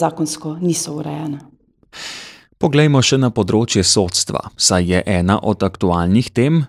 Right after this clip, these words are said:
Speaker 2: reforma dvojezičnega sodstva. Spomnimo, da so pred pol leta predsedniki krovnih organizacij koroških Slovenk in Slovencev in Društva koroških slovenskih pravnikov podpisali skupno izjavo,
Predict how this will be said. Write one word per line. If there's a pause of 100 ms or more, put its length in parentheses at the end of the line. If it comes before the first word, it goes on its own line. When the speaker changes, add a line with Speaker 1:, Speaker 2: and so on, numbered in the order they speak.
Speaker 2:
reforma
dvojezičnega
sodstva. (640)
Spomnimo,
da
so
pred
pol
leta
predsedniki
krovnih
organizacij
koroških
Slovenk
in
Slovencev
in
Društva
koroških
slovenskih
pravnikov (300)
podpisali
skupno
izjavo,